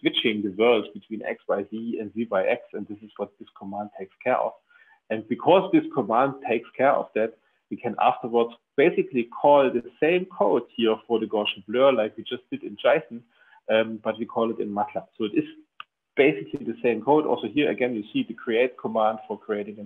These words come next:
blurred image. You see the input image, you see the output image, and you see the other parameters. So these commands are supposed to be as similar as possible between all these different programming languages. Because, um, I would like to work with people who use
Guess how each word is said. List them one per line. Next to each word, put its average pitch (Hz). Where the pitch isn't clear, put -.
blurred 131
image. 117
You 117
see 117
the 113
input 143
image, 110
you 104
see 110
the 110
output 117
image, 107
and 107
you 107
see 117
the 110
other 98
parameters. -
So 104
these 214
commands 117
are 110
supposed 139
to -
be 127
as 120
similar 160
as -
possible 110
between 135
all 135
these 135
different 113
programming 110
languages. 101
Because, 123
um, 110
I 123
would 190
like 151
to 113
work 139
with 120
people 113
who 104
use 110